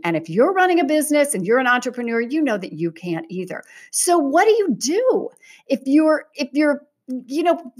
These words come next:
feeling stuck? Maybe you need, uh,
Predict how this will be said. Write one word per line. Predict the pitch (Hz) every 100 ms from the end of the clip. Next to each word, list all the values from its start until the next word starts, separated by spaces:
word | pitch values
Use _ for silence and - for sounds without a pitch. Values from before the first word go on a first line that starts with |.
| - _ - -
feeling | 202 262 311
stuck? | - - - 254 339 - -
Maybe | 302 220 202
you | 233
need, | 254 302 302 285 - - -
uh, | 254 254 233